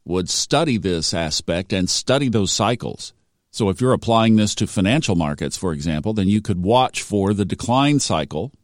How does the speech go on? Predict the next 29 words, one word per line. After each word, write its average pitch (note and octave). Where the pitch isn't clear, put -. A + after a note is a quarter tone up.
and G2
then G#2
you G#2
could B2
watch F2+
for A2
the G#2
rebuild C3
cycle. -
And G#2+
we've A2
had A#2
them A#2+
all -
in A2
those A2
time G#2+
frames. A#1+
And A#2
you C#3+
can B2
watch F#2+
for G2
that G#2+
in A2+
your A#2
own B2+
life, A#2+
too. D#2